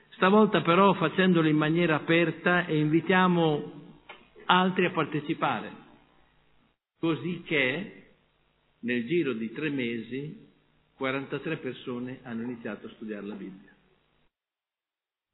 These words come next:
approfittando di una situazione difficile, o, nonostante una situazione difficile, qualcosa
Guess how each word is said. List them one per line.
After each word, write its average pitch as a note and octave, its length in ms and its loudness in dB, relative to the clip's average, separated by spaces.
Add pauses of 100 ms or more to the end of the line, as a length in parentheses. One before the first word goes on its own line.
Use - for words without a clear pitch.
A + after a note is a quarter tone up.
approfittando C3+ 640 -6
di A#2+ 100 -8
una A2+ 140 -8
situazione A2 800 -10
difficile, A#2+ 880 -12
o, B2 440 -8 (920)
nonostante A#2+ 680 -2
una G2+ 220 -10
situazione A2 440 -8
difficile, G2+ 680 -12 (420)
qualcosa G#2+ 760 -6